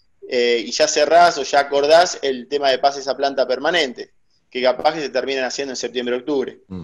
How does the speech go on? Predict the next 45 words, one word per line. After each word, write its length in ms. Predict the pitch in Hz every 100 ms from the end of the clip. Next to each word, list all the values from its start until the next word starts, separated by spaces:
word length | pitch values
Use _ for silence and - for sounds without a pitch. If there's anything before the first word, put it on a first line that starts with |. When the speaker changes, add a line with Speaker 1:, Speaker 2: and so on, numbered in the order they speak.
| -
Speaker 1:
Entonces, 260 | - 123 123
lo, 80 | 120
lo 320 | 117 - 127
que 80 | 120
nosotros 280 | 120 156 156
queremos 380 | 160 180 180 160
es, 180 | -
en 120 | - 123
la 80 |
mesa 280 | 135 147 147
paritaria, 480 | 143 143 151 151 127
dejar 280 | 120 135 135
agen-, 320 | 127 156 143
en 160 | 131 127
agenda 560 | - 151 131 110 95 _ _ _
todos 240 | - 165 147
los 160 | 127
temas 280 | 151 143 135
a 80 | 139
tocar, 460 | 156 165 180 185 - _ _ _ -
y 80 |
en 60 | 127
la 100 | 131
Junta 300 | - 156 156
de 60 | 147
Ascenso 260 | 160 156
y 40 | 147
Calificaciones 760 | 147 147 147 147 - 175 180
trabajarlos. 580 | 143 127 123 123 113 110 _ _ _
Sí, 340 | - 208 240
en 140 | 220 180
mi 100 | 156
caso 340 | 214 240 202
personal, 680 | 151 139 - 139 180 214 202
creo 220 | 165 165
que 80 | 151
es 100 | 156
fundamental 760 | 143 139 127 127 131 131 180 160
abrir 260 | 139 147
la 360 | 139 131 127 123
Junta 340 | - 147 139
de 40 | 135
Ascenso 300 | - 147 135
y 20 |
Calificaciones 1120 | 123 120 - 123 120 - 202 202 143 -